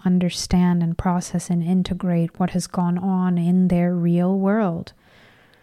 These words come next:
And this is really where working with a qualified, trauma-informed professional, whether it is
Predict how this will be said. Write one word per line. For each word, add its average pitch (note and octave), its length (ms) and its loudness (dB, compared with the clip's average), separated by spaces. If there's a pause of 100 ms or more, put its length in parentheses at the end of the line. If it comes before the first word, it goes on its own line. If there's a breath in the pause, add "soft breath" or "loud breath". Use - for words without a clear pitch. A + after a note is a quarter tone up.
(1600 soft breath)
And F#3 300 4
this G3 160 -2
is F#3 220 2
really F#3+ 520 4
where E3+ 800 0 (680)
working F#3+ 640 2
with F3+ 360 -2 (120)
a E3+ 140 2
qualified, F3+ 1300 -2
trauma-informed F#3 2250 0 (120)
professional, E3+ 1400 -4
whether G#3+ 360 0
it G#3+ 260 -4
is F#3+ 320 -2